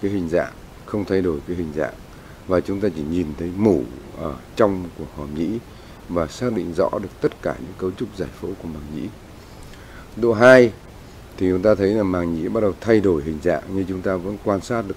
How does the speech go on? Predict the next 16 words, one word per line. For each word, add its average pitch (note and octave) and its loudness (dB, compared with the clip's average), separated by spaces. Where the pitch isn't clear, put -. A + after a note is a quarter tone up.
toàn D#2+ -2
bộ D#2+ -2
chu G2+ -4
vi F2+ -4
màng D#2+ -6
nhĩ D#2 -6
và F2+ -8
xác A2 -4
định G#2 -2
được, D#2 -4
ờ, D2+ -6
toàn D2+ -2
bộ E2 0
cái, D2+ -8
cái, F2 -6
cái, E2+ -6